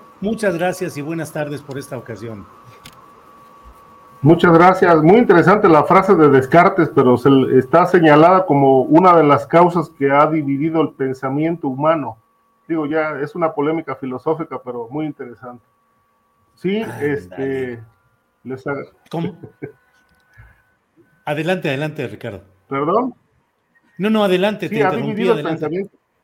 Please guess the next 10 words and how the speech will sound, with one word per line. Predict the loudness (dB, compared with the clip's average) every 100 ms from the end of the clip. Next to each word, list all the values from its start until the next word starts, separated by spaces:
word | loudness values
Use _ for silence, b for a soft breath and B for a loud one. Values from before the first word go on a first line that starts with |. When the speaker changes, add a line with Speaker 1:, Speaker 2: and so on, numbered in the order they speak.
| _ _ _ _ _ 0
Speaker 2:
ha, | 0 0 _ 0
ha | 0
dividido | 0 -8 -8 -2 -2
el |
pensamiento | -2 -8 -8 -8 -8 -8
humano | -6 -4 -4 -6
porque | -12 -14 -12
de | -8
ahí | -8 -8
surge | -8 -6 -6 -6 -8 -10